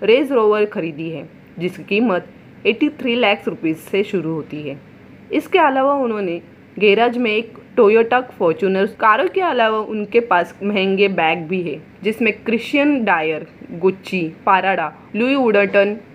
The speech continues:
जैसे brand शामिल है। इनकी कीमत भी लाखों में है। अवनीत के पास लगभग एक brand के जूते भी हैं, जिसकी एक झलक वह अपने fans के साथ share करती है। कार जूतों के अलावा अवनीत के पास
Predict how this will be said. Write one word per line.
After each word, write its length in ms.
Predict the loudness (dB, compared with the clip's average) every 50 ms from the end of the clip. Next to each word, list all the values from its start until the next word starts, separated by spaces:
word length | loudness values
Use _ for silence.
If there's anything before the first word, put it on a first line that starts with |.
| -10 -2
जैसे 320 | 0 2 2 2 2 0
brand 340 | 0 0 -2 -2 -2 -2 -4
शामिल 420 | -4 -4 -4 -4 -2 -4 -6 -6
है। 160 | -6 -8 -10 -12 -14 -20 -20 -20 -20 -20 -20 -8 -4 -2
इनकी 280 | 0 0 0 0 -2
कीमत 340 | 0 0 0 2 2 0 0
भी 240 | 0 0 0 2 2
लाखों 360 | 2 0 0 -2 -2 -4 -4
में 200 | -2 -4 -4 -6
है। 100 | -8 -10 -14 -20 -20 -20 -14 -4 0
अवनीत 340 | 2 2 2 2 0 0 0
के 120 | -2 0
पास 340 | 0 2 0 0 -2 -4 -2 0
लगभग 460 | 2 2 2 0 -2 -2 -2 -2 -4 -6 -8
एक 180 | -8 -8 -8 -10 -10 -4
brand 340 | -2 0 0 2 0 -2 -2
के 160 | -2 -2 -4
जूते 400 | -2 -4 -6 -6 -6 -4 -6 -4
भी 180 | -4 -4 -6 -6
हैं, 240 | -6 -8 -10 -12 -16 -20 -20 -20 -20 -20 -20 -20 -18 -14 -8
जिसकी 420 | -6 -6 -6 -6 -8 -4 2 4
एक 200 | 4 4 2 0
झलक 280 | -2 -2 -2 -2 -2 0
वह 140 | 0 0 2
अपने 380 | 0 0 -2 -4 -4 -4 -4 -4
fans 520 | -6 -6 -4 -2 -2 -2 -2 -4 -6 -8
के 180 | -4 -2 0 0
साथ 240 | 0 0 0 0 0 -2 -8 -20 -20 -20 -10 -4 -2
share 200 | -2 0 -2 -2
करती 380 | -4 -6 -8 -8 -10 -10 -10
है। 220 | -10 -10 -12 -16 -20 -20 -8 -2
कार 240 | 0 2 2 2 0
जूतों 300 | -2 -4 -2 0 -2 0
के 140 | 2 4
अलावा 420 | 4 4 4 4 2 2 0 0 -2
अवनीत 460 | -2 0 0 2 2 2 0 0 0
के 100 | 0 0
पास 380 | 0 2 0 -2 -2 -4 -8